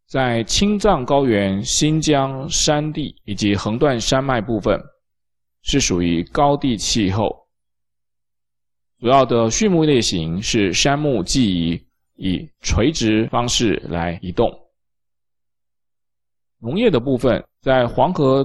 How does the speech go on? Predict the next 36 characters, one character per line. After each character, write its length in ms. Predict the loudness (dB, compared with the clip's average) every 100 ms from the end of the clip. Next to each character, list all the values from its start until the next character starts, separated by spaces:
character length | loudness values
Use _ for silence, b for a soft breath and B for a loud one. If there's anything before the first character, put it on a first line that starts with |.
| 0
中 220 | -2 0
上 200 | 0 0
游 140 | 2 0
的 60 |
部 200 | 0 -2
分， 320 | 0 -2 -2 -10 _ _ _ _ _ _
河 180 | _ -2
套 240 | 2 4 2
平 220 | 0 0
原 380 | 0 2 0 -2
分 260 | -2 0
为 420 | 2 2 0 -4 -12 b _
前 280 | -4 -2 0
套、 360 | 0 0 0 -4 _
后 240 | -4 0 0
套 340 | 0 -2 -2 -8 _ _ -12
与 140 | -6
西 260 | -2 0 2
套， 340 | 2 0 -4 _ _ _ _ _
俗 180 | -2 0
称 420 | 2 2 -2 -8
塞 300 | -6 0 0
上、 320 | 0 0 -2 -6 -6
江 240 | -2 0
南。 380 | -2 -4 -6 -16 -20 _ _ _ _ _ _ _ _ _ _ _
塔 140 | -4 0
里 60 |
木 280 | 2 4 4
盆 240 | 4 0
地 120 | 2 2
的 100 | 2
边 320 | 2 0 2
缘 480 | 2 2 0 -6 -12 _ _ _ _ _ -8
为 260 | 0 2 2
绿 220 | 2 2
洲 340 | 4 4 4